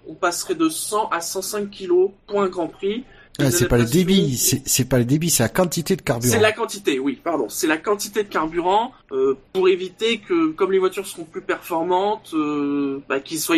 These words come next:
Speaker 1: encore plus à l'économie, sachant que le, tout le monde gueule parce qu'elles sont trop à l'économie, les F un. Donc, a priori, cette, euh, levée de cent à cent cinq, ça, a priori, ça irait.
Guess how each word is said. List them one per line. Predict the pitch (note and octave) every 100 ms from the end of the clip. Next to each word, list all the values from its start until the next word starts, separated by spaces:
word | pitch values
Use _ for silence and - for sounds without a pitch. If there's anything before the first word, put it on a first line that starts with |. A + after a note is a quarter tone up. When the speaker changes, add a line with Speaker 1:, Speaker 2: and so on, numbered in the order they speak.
| D#3+
Speaker 1:
encore | F3 F3 F3
plus | F#3 E3
à |
l'économie, | D#3+ D#3 D#3+ D#3+ F#3+ G#3 F3+ C#3+
sachant | - D3 E3
que | E3+ D3+
le, | C3+ -
tout | F3
le |
monde | F3 E3+
gueule | F3+ F#3+
parce | - C#3+
qu'elles | D#3+
sont | D3+ D3
trop | E3+ D#3+
à |
l'économie, | D3+ E3 D3+ D#3 E3
les | D3
F | C3+ -
un. | A#3 D#4 - - - _
Donc, | E3 D#3+ -
a | -
priori, | E3 - G3 F#3+ A#3+
cette, | - - - -
euh, | C#3 D3 C3
levée | C#3+ F3 G#3+ F3 G3 A3+ B3+ - - -
de | E3
cent | D#3 G#3 G3
à | F3+
cent | F#3
cinq, | F3 - A#3+ C#4 -
ça, | - C4 B3 -
a |
priori, | E3+ G3+ F#3+ A3 C4 _ -
ça | - - A#3+
irait. | A3 D3+ G#2